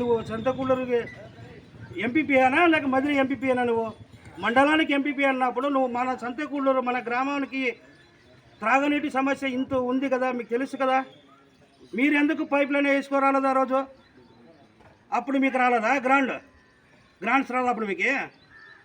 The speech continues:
చెప్పండి, మీరే చెప్పండి. సీసీ రోడ్లు అన్నారు,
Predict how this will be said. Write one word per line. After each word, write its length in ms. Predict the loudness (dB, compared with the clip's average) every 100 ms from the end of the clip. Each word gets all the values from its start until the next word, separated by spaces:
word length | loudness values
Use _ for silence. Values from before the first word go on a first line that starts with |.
| _ _ _ _ _ -8
చెప్పండి, 320 | -2 2 2 2 2
మీరే 160 | 0 0
చెప్పండి. 300 | -4 -6 -8 -18 _ -20 -20 -20 -20 _ -2
సీసీ 220 | 0 4 4
రోడ్లు 180 | 6 4
అన్నారు, 240 | 2